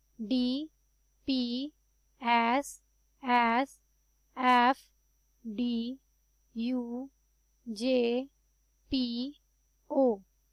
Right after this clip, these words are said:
ध्यानपूर्वक अगर देखें इसमें कैसा संबंध हो रहा है, यहाँ पर सी के बाद डी आ रहा है, अंग्रेजी वर्णमाला का अगला अक्षर आ रहा है, ओ के बाद पी, आर के बाद एस, यहाँ पर भी आर के बाद एस,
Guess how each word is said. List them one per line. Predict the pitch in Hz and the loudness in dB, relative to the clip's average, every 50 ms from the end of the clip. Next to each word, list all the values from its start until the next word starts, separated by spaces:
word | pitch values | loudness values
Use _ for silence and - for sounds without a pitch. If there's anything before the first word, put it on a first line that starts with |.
| _ - | _ -8
ध्यानपूर्वक | 247 226 254 277 285 311 277 311 320 302 311 320 - | -4 2 4 4 4 4 4 2 2 4 4 4 4
अगर | 320 294 320 311 | 6 6 6 6
देखें | 254 302 311 294 - 320 | 6 4 2 4 4 2
इसमें | 330 - - 294 320 | 0 0 0 -2 0
कैसा | - - 294 285 - 311 302 | 4 4 4 4 4 2 2
संबंध | - 311 302 285 277 311 311 302 277 | 2 2 0 2 2 0 0 0 2
हो | 294 285 285 | 4 4 6
रहा | 277 285 294 294 | 8 8 8 8
है, | 285 277 294 311 339 359 _ - - - - - - - | 8 6 6 4 4 2 _ -12 -20 -20 -20 -20 -10 -2
यहाँ | 254 277 294 285 285 - - | 2 6 6 6 6 6 6
पर | 339 349 339 | 6 6 4
सी | - - 311 311 330 | 4 2 2 4 4
के | 311 339 311 | 4 2 6
बाद | 254 320 311 330 349 254 | 8 8 8 8 8 4
डी | 226 285 302 302 330 | 2 4 6 8 8
आ | 320 302 302 | 10 10 10
रहा | 302 302 294 294 | 10 10 10 10
है, | 294 302 294 - - - - - - 302 | 8 8 6 4 -4 -20 -20 -16 -6 -2
अंग्रेजी | 269 269 277 294 302 302 294 269 339 339 | 0 2 4 4 4 4 6 6 4 6
वर्णमाला | 302 320 311 320 320 311 311 302 302 302 302 311 | 6 6 6 6 6 6 6 6 8 8 6 6
का | - 330 330 349 359 370 - _ _ _ _ _ _ _ _ _ _ _ _ _ _ _ _ _ _ _ - | 8 8 6 6 6 4 -2 _ _ _ _ _ _ _ _ _ _ _ _ _ _ _ _ _ _ _ 0
अगला | 269 254 240 294 311 311 302 | 0 4 6 8 8 10 8
अक्षर | 311 - - - - 330 320 320 | 8 6 4 2 4 6 8 8
आ | 311 302 302 | 8 8 8
रहा | 302 302 302 302 | 8 8 8 8
है, | 294 285 311 311 339 349 - _ _ _ _ _ - | 8 6 6 6 4 4 0 _ _ _ _ _ -4
ओ | 269 262 285 311 | 0 2 2 4
के | - 320 311 | 4 4 4
बाद | 269 302 294 302 269 _ _ - | 8 8 8 8 6 _ _ -4
पी, | 302 277 277 285 302 330 330 _ _ _ _ _ _ _ _ - | -2 -2 0 0 -2 -2 -4 _ _ _ _ _ _ _ _ 0
आर | 262 254 254 262 277 277 | 4 8 8 8 8 6
के | - 302 277 | 4 2 6
बाद | 247 277 277 285 233 | 8 8 8 8 8
एस, | 277 269 277 294 330 311 - - _ _ _ _ _ _ _ _ _ _ _ _ _ _ 226 | 8 8 8 8 6 4 -2 -10 _ _ _ _ _ _ _ _ _ _ _ _ _ _ -2
यहाँ | 247 262 254 254 254 - | 0 2 4 4 4 4
पर | 285 285 | 4 4
भी | 254 302 302 | 6 6 8
आर | 302 285 285 285 | 10 10 8 8
के | - 302 277 | 6 4 6
बाद | 254 277 285 262 | 8 8 8 8
एस, | 294 285 294 302 - | 8 8 6 6 4